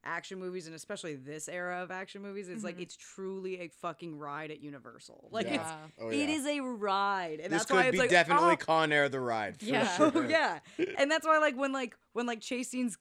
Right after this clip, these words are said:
Speaker 1: keep going
Speaker 3: Yep.
Speaker 1: and you think you're like, "Oh, the ride's not
Speaker 3: Yeah,
Speaker 1: over."
Speaker 3: no,
Speaker 1: Like,
Speaker 3: it's not over.
Speaker 1: that's why I love that shit. But I was gonna, I was gonna give this, like, a seven three. That's what I
Speaker 2: Yeah.
Speaker 1: was thinking, just because it has a great cast. The concept is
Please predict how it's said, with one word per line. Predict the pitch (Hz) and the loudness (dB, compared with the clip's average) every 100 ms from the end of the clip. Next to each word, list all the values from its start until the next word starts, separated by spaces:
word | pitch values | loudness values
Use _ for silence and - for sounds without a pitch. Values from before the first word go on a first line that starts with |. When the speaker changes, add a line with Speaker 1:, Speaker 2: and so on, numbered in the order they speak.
| _ | _
Speaker 1:
keep | - 240 226 156 | -10 -6 -6 0
going | 190 202 220 247 262 | 2 2 0 -2 -2
Speaker 3:
Yep. | 240 | 0
Speaker 1:
and | 233 | 0
you | 247 | 0
think | - 233 254 | -2 -4 -2
you're | 233 | -4
like, | 220 214 | -6 0
"Oh, | 330 330 | 2 4
the | |
ride's | 277 311 370 269 | 4 4 4 2
not | 330 311 | 2 6
Speaker 3:
Yeah, | 311 | 6
Speaker 1:
over." | 392 - - | 6 4 4
Speaker 3:
no, | - | 2
Speaker 1:
Like, | 220 | 0
Speaker 3:
it's | 175 | 0
not | 127 117 | -2 0
over. | 110 101 101 | -2 -4 -2
Speaker 1:
that's | 233 247 | 0 0
why | 269 254 | 0 0
I | 233 | 0
love | 214 185 | -2 -2
that | 170 151 | -6 -8
shit. | - 147 | -8 -8
But | 185 | -6
I | 196 240 | -2 -2
was | 285 | 0
gonna, | 269 240 - | -2 -6 -4
I | 220 | -4
was | 262 262 | -2 -4
gonna | 262 | -6
give | 185 202 180 | -4 -4 -4
this, | 185 - | -8 -6
like, | 165 | -8
a | 160 | -8
seven | - 151 151 147 143 | -6 -6 -4 -4 -6
three. | 139 139 104 - - | -10 -14 -16 -20 -12
That's | 180 180 | -6 -4
what | 214 | -4
I | 160 | -6
Speaker 2:
Yeah. | 165 | -8
Speaker 1:
was | 160 | -10
thinking, | 165 160 156 156 | -12 -12 -10 -12
just | 160 - | -12 -14
because | 165 180 160 160 151 - _ _ - | -14 -8 -8 -8 -10 -18 _ _ -6
it | 196 | -4
has | 196 | -2
a | 180 | -4
great | 143 180 170 185 - | -8 -4 -2 -2 -4
cast. | 190 165 165 170 - - | -2 -2 -2 -8 -18 -16
The | 180 | -14
concept | - 190 180 208 190 | -8 -6 -4 -6 -6
is | 175 | -10